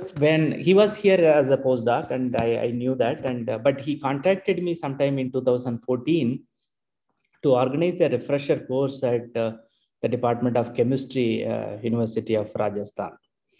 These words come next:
Uh, and, uh, I agreed, uh, to that because, uh, the discussion that he had, he had a very clear plan how he wanted to conduct the refresher course. And the refresher course was held, uh, during January twelve to twenty-five, two thousand fifteen.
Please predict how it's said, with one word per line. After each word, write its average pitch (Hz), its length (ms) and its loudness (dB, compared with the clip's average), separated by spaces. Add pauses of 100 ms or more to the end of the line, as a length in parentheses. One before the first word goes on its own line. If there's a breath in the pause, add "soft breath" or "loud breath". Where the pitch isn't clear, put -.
(720)
Uh, 113 500 0 (120)
and, 135 320 4
uh, 127 200 6
I 123 60 4
agreed, 135 580 4
uh, 143 300 6
to 143 80 -2
that 151 400 2
because, 131 560 0
uh, 120 220 -2
the 120 100 -2
discussion 151 480 -2
that 143 160 0
he 120 220 -4
had, 135 340 0
he 131 80 0
had 135 200 -2
a - 20 -6
very 131 220 0 (100)
clear 131 260 0
plan 120 560 -2
how 123 240 0
he 123 160 -8
wanted 117 400 -4
to 120 60 -10
conduct 113 480 -4
the 113 80 0
refresher 107 460 -4
course. - 440 -6 (880)
And 120 160 0
the 123 60 2
refresher 160 440 2
course 147 280 4
was 139 240 4
held, 135 280 2
uh, 131 100 4
during 123 340 -2
January 123 500 -2
twelve 131 320 0
to 139 160 0
twenty-five, 131 800 -2
two 127 140 -4
thousand 113 400 -2
fifteen. 113 480 -6